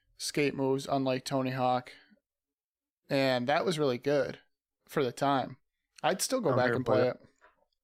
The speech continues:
Speaker 2: I don't
Speaker 1: But
Speaker 2: think I played it.
Speaker 1: No?
Speaker 2: Mm-mm.
Speaker 1: Yeah, it was, there was no, like, obnoxious ollies where you could do a nine hundred standing on flat ground or whatever. None of that shit. It was all based in real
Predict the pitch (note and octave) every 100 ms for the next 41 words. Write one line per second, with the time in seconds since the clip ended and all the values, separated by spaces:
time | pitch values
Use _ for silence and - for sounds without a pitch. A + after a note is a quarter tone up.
0 | _ _ _ _ - _ A#2+ C3 A#2+ A#2+
1 | A2+ C3 B2 B2 - _ _ _ - D3
2 | D3+ F3+ F#3+ _ _ _ _ _ _ _
3 | C3 - A#2 G#2 G2 _ _ _ D#3 C#3+
4 | C#3 E3+ E3+ - - F3 E3+ F3 F#3+ F#3+
5 | F3+ E3 - - _ - D#3+ D#3 D#3+ D#3
6 | D#3 - D#3 - - _ D#3 D3+ D3 D3
7 | D3 C#3+ D3 C#3+ C#3+ C#3+ D3 C#3 C#3 C#3+
8 | C#3+ C#3+ C#3 C3 - C#3 C#3 C3+ C3 C#3
9 | C3+ - C3 C3 C3+ B2+ B2+ B2+ C3 _
10 | _ _ _ _ _ _ _ _ - D3
11 | C#3 C3+ C3+ - C3 - D3 D3+ D#3 D#3
12 | D3 D3 D#3 D3 - D3 C#3 C3+ - D3
13 | C#3+ C#3 C#3 C3+